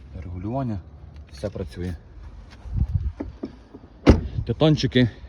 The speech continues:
вісімнадцяті. Так що, друзі, хто шукає для себе хороший, обслужений, надійний автомобіль, який не буде вам морочити голову,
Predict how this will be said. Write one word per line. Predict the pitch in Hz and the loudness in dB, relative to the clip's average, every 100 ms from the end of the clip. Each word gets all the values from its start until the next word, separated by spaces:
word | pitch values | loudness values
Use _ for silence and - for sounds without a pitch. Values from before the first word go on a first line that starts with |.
| 104 | -2
вісімнадцяті. | 110 - 104 98 95 82 90 - - - - - - - - - - - | -2 4 4 4 -2 -8 -12 -14 -20 -20 -20 -20 -18 -20 -20 -20 -20 -6
Так | - 135 | -4 -2
що, | - | 0
друзі, | 143 156 113 104 - - - - | 2 4 4 0 -2 -14 -16 -16
хто | - 190 | 4 6
шукає | 190 185 165 147 123 110 - | 6 4 4 6 4 2 -6
для | - 139 | -2 0
себе | - 147 123 110 | 2 2 2 2
хороший, | 139 151 - 107 95 - - - - | 6 6 6 0 -2 -6 -16 -18 -8
обслужений, | 127 113 - 156 127 113 101 | -6 -4 2 4 4 4 4
надійний | 120 120 135 117 | 2 2 2 2
автомобіль, | 107 135 131 131 175 - - - - - - - | 2 0 2 4 2 2 -6 -6 -4 -2 2 2
який | - - | 4 4
не | 131 | 6
буде | 120 123 | 6 4
вам | 123 | 4
морочити | 113 123 - 123 | 4 2 0 2
голову, | 156 147 127 113 - - | 6 6 6 2 -2 -6